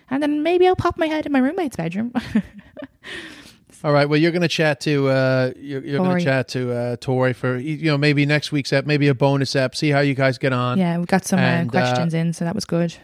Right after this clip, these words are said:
Speaker 2: we'll be back next week, uh, no matter what, and may-, maybe in the interim, see how we're feeling.
Speaker 1: Yeah.
Speaker 2: And, uh,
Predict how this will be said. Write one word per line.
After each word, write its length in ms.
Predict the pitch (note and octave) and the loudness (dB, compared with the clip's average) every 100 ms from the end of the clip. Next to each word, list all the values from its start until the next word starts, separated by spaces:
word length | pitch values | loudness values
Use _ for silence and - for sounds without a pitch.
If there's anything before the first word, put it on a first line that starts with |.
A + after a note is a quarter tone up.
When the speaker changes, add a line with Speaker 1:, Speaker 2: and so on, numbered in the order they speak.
| _ _ _ _ _ _ | _ _ _ _ _ _
Speaker 2:
we'll 160 | D3 D3+ | 2 4
be 140 | D#3 | 4
back 320 | D3 D3 C#3 | 4 4 2
next 260 | D#3 D3 - | 0 -2 -2
week, 380 | D#3 D#3 - - | 0 0 -2 0
uh, 240 | D3 C#3 B2+ | 2 4 2
no 120 | C3 | 0
matter 180 | C3+ C3+ | 2 2
what, 460 | C3 D#3+ C3+ D3 - | 4 4 4 -2 -6
and 300 | D3+ C3+ D#3 | -4 -4 -6
may-, 180 | F3+ | -6
maybe 380 | F3 A3 G#3 D#3+ | 0 2 4 4
in 80 | C#3 | 2
the 100 | C3 | 0
interim, 300 | B2+ - E3 | -2 -4 -6
see 180 | D#3 D#3 | -2 0
how 120 | C#3 | 2
we're 100 | C3+ | 0
feeling. 380 | A#2+ C#3+ C#3 E3 | -2 -2 0 -2
Speaker 1:
Yeah. 140 | F4 F#4+ | -6 -4
Speaker 2:
And, 380 | G3 C3+ B3+ | -2 -2 0
uh, 360 | C#3 C3 B2+ B2+ | 2 2 2 -2